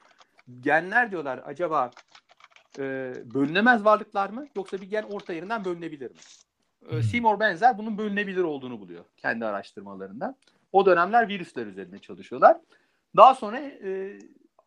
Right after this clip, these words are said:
Speaker 1: kendi alanını bir daha değiştiriyor Benzer. Bu sefer de diyor ki, "Ben, e, davranışın genetiğini araştırmak istiyorum." Ve diyor ki, "Benim, e, bu konuda e-, esas ilgimi çeken iki şey oldu." Birincisi,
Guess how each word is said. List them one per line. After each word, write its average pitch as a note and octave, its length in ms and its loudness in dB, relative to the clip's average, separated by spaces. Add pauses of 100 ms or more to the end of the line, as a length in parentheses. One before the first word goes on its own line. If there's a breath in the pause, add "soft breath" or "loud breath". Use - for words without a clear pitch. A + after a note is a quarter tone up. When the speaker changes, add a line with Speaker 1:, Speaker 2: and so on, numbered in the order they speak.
(160)
Speaker 1:
kendi G#3+ 280 2
alanını A3+ 420 0
bir A#3 160 -10
daha B2+ 200 0
değiştiriyor G#2 480 -14
Benzer. B2 380 -12
Bu A#3 60 -10
sefer G#3+ 380 2
de A#3 100 -12
diyor C#4 140 -12
ki, F#3+ 120 -14
"Ben, A3+ 240 2 (200)
e, F3+ 40 -12 (840)
davranışın A3 560 2
genetiğini G2+ 440 -14
araştırmak F2 540 -16
istiyorum." A#2+ 380 -6
Ve F#3+ 220 6
diyor C4+ 180 2
ki, A3+ 240 -6
"Benim, G3+ 300 0
e, E3+ 400 -2
bu F#3+ 80 -10
konuda F3+ 340 4 (520)
e-, - 200 -14
esas G3 300 -2
ilgimi E3 240 -6
çeken E3+ 280 -2
iki F#3 200 -6
şey A2+ 160 -6
oldu." G#2+ 180 -6
Birincisi, F#3+ 520 0